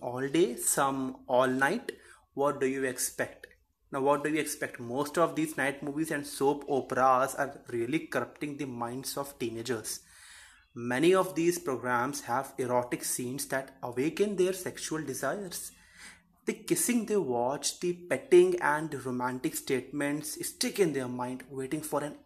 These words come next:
opportunity to avail itself for practical. As a parent, where do you think your child will relive such sexual feelings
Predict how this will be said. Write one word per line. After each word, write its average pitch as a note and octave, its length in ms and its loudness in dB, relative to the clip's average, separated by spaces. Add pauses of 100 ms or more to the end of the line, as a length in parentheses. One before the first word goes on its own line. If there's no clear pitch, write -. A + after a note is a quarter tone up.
opportunity D#3+ 760 -2 (320)
to - 100 -2 (140)
avail E3+ 400 4 (100)
itself G#3 480 2
for D#3 300 -4
practical. - 580 -10 (1160)
As D#3 260 -4
a G#3+ 80 0
parent, C3 560 -10 (600)
where E3+ 200 4
do G3+ 100 0
you G3+ 220 -2
think C#3+ 380 -6
your D#3 100 -4
child C3+ 640 -6
will C3+ 160 0 (420)
relive C#3+ 640 -2 (380)
such - 360 -4 (120)
sexual - 600 0
feelings C3+ 760 -2